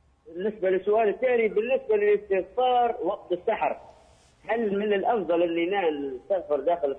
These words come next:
صلاة قيام الليل، أم عند نفرغ من صلاة قيام الليل نخصص ربع ساعة للاستغفار؟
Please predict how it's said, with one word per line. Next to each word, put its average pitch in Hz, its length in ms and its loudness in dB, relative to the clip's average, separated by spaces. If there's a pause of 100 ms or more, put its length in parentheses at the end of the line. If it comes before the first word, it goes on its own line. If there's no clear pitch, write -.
صلاة 170 160 2
قيام 156 360 -2
الليل، 214 360 0 (180)
أم 190 160 -2
عند 175 240 -2 (280)
نفرغ 165 380 -2
من 160 140 0
صلاة 180 140 2
قيام 165 340 -2
الليل 208 320 2 (340)
نخصص 196 480 -4
ربع 147 580 2
ساعة 180 180 4
للاستغفار؟ 139 680 0